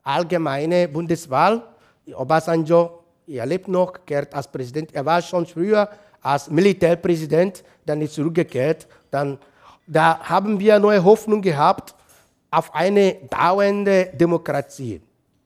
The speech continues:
Dann zweitausendsieben gab es wieder allgemeine Bundeswahl. Umaru Musa Yar'Adua wurde Präsident,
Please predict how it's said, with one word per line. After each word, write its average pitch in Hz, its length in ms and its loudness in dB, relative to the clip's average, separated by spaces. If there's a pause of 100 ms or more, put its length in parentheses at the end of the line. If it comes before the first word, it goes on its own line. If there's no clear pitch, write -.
(560)
Dann 147 220 -2
zweitausendsieben 196 1120 2 (440)
gab 175 240 -2
es 170 220 0
wieder 165 440 2
allgemeine 175 840 -2
Bundeswahl. 170 720 0 (400)
Umaru 156 460 2 (640)
Musa 147 380 -4
Yar'Adua 147 600 -2 (460)
wurde 139 540 -2 (160)
Präsident, 139 580 -6